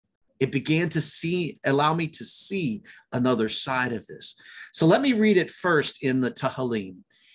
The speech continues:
and then I'm gonna actually read it in the, in the Passion Translation, at least the first seven verses. And we're gonna take a, we're gonna take a quick comparison between the two and then move on through the rest of the chapter.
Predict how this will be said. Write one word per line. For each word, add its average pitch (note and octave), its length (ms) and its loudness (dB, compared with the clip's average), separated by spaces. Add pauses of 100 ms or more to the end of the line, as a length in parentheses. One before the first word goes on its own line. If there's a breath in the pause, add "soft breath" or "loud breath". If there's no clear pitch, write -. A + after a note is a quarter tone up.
(160 soft breath)
and D3+ 140 4
then F#3+ 140 6
I'm F#3+ 100 2
gonna F#3 180 2
actually D#3 320 -2
read C#3+ 180 -2
it C#3+ 100 -2
in C3+ 80 -6
the, B2+ 180 0
in C3 160 -2
the B2 120 -2
Passion D#3+ 520 -6
Translation, G#2 600 -8
at C#3+ 40 0
least E3 220 2
the D#3 100 -4
first C#3+ 300 -4
seven A#2 300 -4
verses. - 500 -8 (480 loud breath)
And D3+ 220 4
we're D3 80 6
gonna D3 160 4
take G3+ 260 0
a, D3 140 2
we're C#3 120 -4
gonna C#3+ 120 -4
take F#3 200 -4
a C3+ 160 -2 (120)
quick G3 260 0
comparison D#3 720 -4
between D3+ 400 -2
the B2 80 -2
two F#2+ 320 -6 (400 loud breath)
and C3 120 2
then C3+ 140 6
move C3+ 220 4
on A#2+ 160 -2
through A2+ 140 -6
the G#2+ 100 -2
rest G#2 220 -8
of - 40 -12
the G#2+ 60 -6
chapter. A#2+ 560 -8